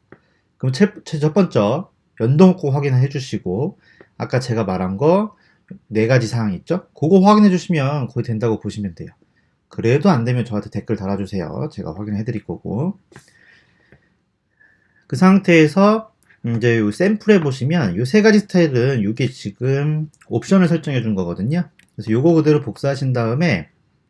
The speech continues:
여기다가 이렇게 넣어주시면 됩니다. 이렇게 넣어주시게 되면 우리가 원하는 스타일이 아마 나올 거예요. 이렇게 해주시게 되면 확인해 볼게요.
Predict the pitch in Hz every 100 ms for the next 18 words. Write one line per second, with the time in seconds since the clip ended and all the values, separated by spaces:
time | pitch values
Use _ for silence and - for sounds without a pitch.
0 | _ _ _ _ _ _ - 131 170 165
1 | 135 120 98 113 131 131 110 120 87 80
2 | 73 - - _ - _ - 87 - -
3 | 107 95 95 98 - 113 101 82 120 113
4 | 95 80 78 _ _ _ _ - - _
5 | - - _ _ _ _ - 135 160 160
6 | 120 135 143 135 - 190 160 101 95 -
7 | 90 98 120 - - - - _ _ _
8 | _ _ _ _ - 107 - 104 87 -
9 | 185 - 78 85 120 226 _ _ _ _
10 | _ - 127 117 87 - 95 151